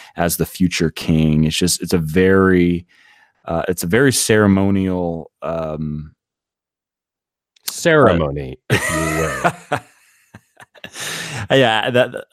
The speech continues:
Speaker 1: I, I was thinking that as I said that. I was like, "Oh, shoot, ceremonial ceremony." <laughs>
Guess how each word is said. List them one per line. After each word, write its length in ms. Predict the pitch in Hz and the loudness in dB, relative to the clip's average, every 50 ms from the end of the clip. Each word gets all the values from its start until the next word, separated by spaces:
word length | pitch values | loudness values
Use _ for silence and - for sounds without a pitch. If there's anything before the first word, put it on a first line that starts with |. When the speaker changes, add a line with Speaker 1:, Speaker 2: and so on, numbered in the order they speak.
| - | -6
Speaker 1:
I, 140 | - 107 120 - | -2 0 0 2
I 120 | - 117 | 2 2
was 160 | 120 120 113 | 2 2 2
thinking 140 | - 127 120 | 2 4 4
that 120 | 110 107 | 4 4
as 220 | - 98 95 98 92 | 2 0 -2 -2 -2
I 100 | 92 87 | -2 -4
said 220 | 82 - 87 82 78 | -4 -4 -6 -6 -6
that. 220 | 73 71 71 - _ | -8 -10 -12 -12 _
I 60 | - | -6
was 120 | 101 101 98 | -6 -4 -4
like, 80 | 98 85 | -4 -4
"Oh, 160 | 95 107 104 | -2 -4 -4
shoot, 500 | 92 - - - - 107 98 87 71 - _ | -4 -6 -8 -8 -6 -6 -6 -6 -8 -12 _
ceremonial 680 | - - - 117 120 120 113 107 110 113 117 113 107 | -14 -6 -2 -2 0 2 2 2 2 2 2 2 2
ceremony." 880 | 101 - - 107 101 110 113 104 90 82 78 76 78 76 69 65 78 73 | 0 -2 -2 -2 -2 0 -2 -2 -4 -4 -6 -8 -12 -12 -14 -16 -18 -18
<laughs> 0 | _ | _